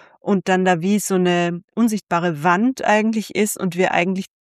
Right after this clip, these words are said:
ja, diese Verbindung oder diesen Tiefgriff Richtung Beckenboden gar nicht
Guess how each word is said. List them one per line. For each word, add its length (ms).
ja, 280
diese 340
Verbindung 480
oder 180
diesen 340
Tiefgriff 920
Richtung 320
Beckenboden 500
gar 220
nicht 320